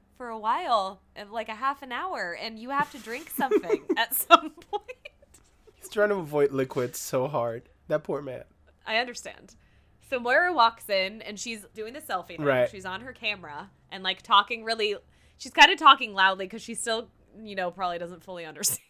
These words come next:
Speaker 1: <laughs> what she's doing.
Speaker 2: How it works, yeah.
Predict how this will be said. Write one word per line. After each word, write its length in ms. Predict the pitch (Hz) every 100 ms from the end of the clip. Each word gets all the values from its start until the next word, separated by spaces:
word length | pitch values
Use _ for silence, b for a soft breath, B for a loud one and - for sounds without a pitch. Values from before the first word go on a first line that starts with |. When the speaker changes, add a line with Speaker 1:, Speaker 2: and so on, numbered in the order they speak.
| -
Speaker 1:
<laughs> 680 | 339 - 392 - _ 523 -
what 180 | 349 -
she's 200 | 202 -
doing. 220 | - - _ -
Speaker 2:
How 300 | 120 170 139
it 200 | 131 127
works, 440 | 120 110 110 -
yeah. 260 | 127 117 117